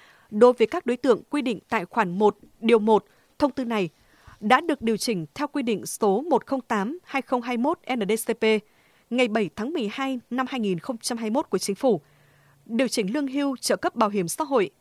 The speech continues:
và trợ cấp hàng tháng. Cụ thể, mức lương hưu, trợ cấp bảo hiểm xã hội, trợ cấp hàng tháng từ tháng bảy năm hai nghìn không trăm hai mươi ba bằng mức lương hưu, trợ cấp bảo hiểm xã hội,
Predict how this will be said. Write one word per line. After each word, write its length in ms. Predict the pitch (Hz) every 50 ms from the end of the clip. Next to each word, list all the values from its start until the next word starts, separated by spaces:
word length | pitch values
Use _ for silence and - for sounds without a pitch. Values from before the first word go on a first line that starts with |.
| _
và 140 | - 185 233
trợ 160 | 226 - 202
cấp 160 | - - 320
hàng 140 | - 247 202
tháng. 280 | - - 208 180 208 311 - _ _ _ _ _ _ _ _ _ _ _ _ _ _ _
Cụ 120 | - 277 -
thể, 220 | 240 247 208 170 - _ _ _ _ _ _ _ _ _ _ _ _ _ _
mức 220 | - 269 381 - 302
lương 140 | 302 294
hưu, 260 | 262 277 285 277 269 240 - _ _
trợ 180 | - - 254 196
cấp 220 | - 311 359 -
bảo 140 | - 233 214
hiểm 180 | 208 208 180 170
xã 160 | - - 311
hội, 260 | 285 285 226 185 - - _ _
trợ 140 | - - 185
cấp 180 | - 330 349
hàng 140 | - 233 196
tháng 300 | - 330 311 190 208 294 370 _ _ _ _ _ _ _
từ 120 | - 269 247
tháng 240 | - - 233 269 269
bảy 200 | 277 220 180 170
năm 140 | 208 277 277
hai 100 | - 269
nghìn 180 | 226 214 190 165
không 160 | - - 240
trăm 180 | - - 269 226
hai 100 | 240 214
mươi 20 |
ba 200 | 220 214 220 208 - _ _ _ _ _ _ _ _ _ _ _
bằng 400 | - 214 214 220 240 233 226 220 214
mức 220 | 226 262 - -
lương 160 | 302 302 277
hưu, 300 | 247 254 277 269 269 247 - _ _ _
trợ 160 | - - - -
cấp 200 | - 359 - -
bảo 140 | 240 226
hiểm 160 | 202 202 190 175
xã 160 | - - 302
hội, 260 | 285 277 240 190 -